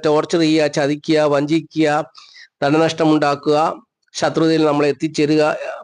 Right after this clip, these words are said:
പ്രതി-, ഏ, പ്രകോപനപരമായി നമുക്ക് സംസാരിക്കേണ്ടി വരുന്ന സാഹചര്യങ്ങളൊക്കെ ഉണ്ടാകുക.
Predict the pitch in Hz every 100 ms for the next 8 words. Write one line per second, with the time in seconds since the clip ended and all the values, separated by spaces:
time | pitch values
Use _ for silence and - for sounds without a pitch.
0 | - 139 160 160 156 160 147 147 143 143
1 | 160 165 165 160 160 156 151 151 147 151
2 | 143 143 151 156 156 160 151 147 143 139
3 | 143 147 156 147 147 143 143 143 143 147
4 | 190